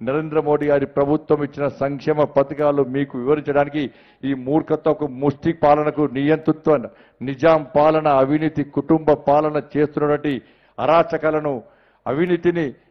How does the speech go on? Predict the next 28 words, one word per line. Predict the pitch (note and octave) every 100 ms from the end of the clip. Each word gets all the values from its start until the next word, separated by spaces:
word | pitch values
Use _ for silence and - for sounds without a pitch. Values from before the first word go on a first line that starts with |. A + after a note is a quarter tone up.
| - C3
మీకు | C#3 C3+
వివరించడానికే | B2+ E3 D#3 C#3+ D3+ D#3 F3+ G3
భారతీయ | C3+ C#3+ D3 D3 C3+
జనతా | C3 B2 C#3
పార్టీ | C#3 C3+ C3+
ప్రజా | B2+ C3 C#3 C3+
సంగ్రామ | C3 C3+ D#3+ D#3+ D3+
యాత్ర | C#3+ C3+ B2
చేస్తుందన్న. | B2 B2+ C3 C#3 F#3+ G#3 - - -
మొదటి | B2+ E3 E3+
ప్రజా | E3 D3+ D#3+ D#3+
సంగ్రామ | D3+ D3+ D#3 D#3 D3+ D3
యాత్ర | C#3+ D3+ -
చేస్తున్నప్పుడు | C#3+ E3 E3+ D#3+ D3+ F3+ A#3+ - _ -
హామీ | D3 F3+ F3
ఇచ్చినాం. | E3 E3+ D3
నిన్న | D3+ D3+
కూడా | D3 C#3
అంటున్నా, | C#3 E3 D#3
టీఆర్ఎస్ | D3 C#3+ D3 B2+
మొరుగుతారు, | C3 D#3 C#3+
కుక్క | C#3 -
లెక్క | D#3+ C#3+ B2+
మొరుగుతారు | C3 D#3 B2
అప్పుడప్పుడు | A#2 G2 -
టీఆర్ఎస్ | B2 G#2+ G2+
వాళ్ళు. | F#2+ G2 - _ - A#4 G5 G#5 G#5+ A#5 - - G#5+ A5+ G#5+ - - - - - - - -
ఏ, | -